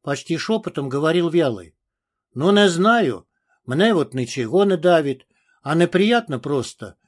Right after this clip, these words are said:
ничего не слышу как будто». «Как в этом, как его, в аквариуме», тихо и настороженно произнёс грач, крутя головой, смотря вверх на тёмные, закрывающие небо верхушки сосен.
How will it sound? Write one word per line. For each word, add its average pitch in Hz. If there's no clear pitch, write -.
ничего 175
не 190
слышу 226
как 139
будто». 123
«Как 180
в 175
этом, 156
как 185
его, 135
в 131
аквариуме», 143
тихо 175
и 156
настороженно 160
произнёс 143
грач, 175
крутя 151
головой, 156
смотря 156
вверх 175
на 135
тёмные, 165
закрывающие 143
небо 165
верхушки 127
сосен. 123